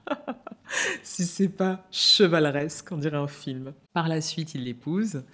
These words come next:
il reconnaît son enfant qui est donc mon grand frère et qui vient de naître il y a quelques mois. Il le reconnaît comme le sien, ils les amènent tous les deux en métropole et donc là, il y a encore un schéma de la paternité cachée qui se reproduit, puisque pendant longtemps, mon frère pensait que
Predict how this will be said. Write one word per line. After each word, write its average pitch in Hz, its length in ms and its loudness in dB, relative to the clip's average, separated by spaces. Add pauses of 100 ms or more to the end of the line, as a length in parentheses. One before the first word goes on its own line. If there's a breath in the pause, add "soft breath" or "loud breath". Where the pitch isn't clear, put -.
(140)
il 147 120 -2
reconnaît 151 400 0
son 135 240 -6
enfant 143 360 -6
qui 143 120 -10
est 113 40 -6
donc 123 200 -8
mon 123 120 -6
grand 113 240 -4
frère 139 480 -8 (100)
et 117 40 -8
qui 135 140 -10
vient 123 180 -4
de 117 100 -2
naître 127 260 -4
il - 60 -12
y 123 40 -10
a 117 40 -12
quelques 120 260 -10
mois. 123 320 -8 (200)
Il 180 40 4
le 175 60 6
reconnaît 156 340 2
comme 254 220 0
le 143 100 2
sien, 139 580 -4
ils 151 80 -4
les 135 120 -4
amènent 127 260 -2
tous - 140 -4
les 170 100 2
deux 139 100 -2
en 131 80 -2
métropole 127 800 -6 (260 loud breath)
et 139 100 -4
donc 165 220 -2
là, 170 180 2
il 185 80 2
y 156 40 0
a 135 60 0
encore 147 300 -2
un 135 60 -2
schéma 139 360 -2
de 139 80 -6
la 127 120 -2
paternité 135 560 -4
cachée 151 600 -4 (200)
qui 165 120 -4
se - 160 -4
reproduit, 131 720 -4 (180 loud breath)
puisque - 240 -12
pendant 127 240 -8
longtemps, 151 440 -6 (100)
mon 135 260 -6 (200)
frère 127 600 -4
pensait 131 320 -4
que 127 280 -6